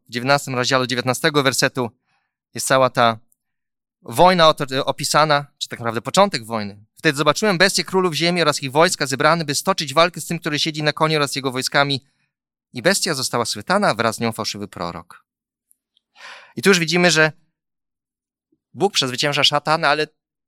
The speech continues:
to jest jakoś inne. To, to nie jest wal-, wojs-, e, wojna, której byśmy się spodziewali, to nie jest waj-,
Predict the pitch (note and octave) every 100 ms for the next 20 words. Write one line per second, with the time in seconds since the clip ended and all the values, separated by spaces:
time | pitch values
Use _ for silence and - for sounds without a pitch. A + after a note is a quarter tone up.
0 | _ - D#3 D#3 - C#3+ - _ _ -
1 | F3+ F3+ B2 F#2+ E2 _ _ _ _ -
2 | - F#3+ A#3 G#3+ C3+ C3 C#3 D3 C3+ C#3
3 | E3 F3 - - C3+ C3 B2 C#3+ F3+ F3
4 | - C#3 C3+ D3+ C3+ C3 C3+ B2 D#3 E3
5 | D#3 D#3 B2+ B2 D#3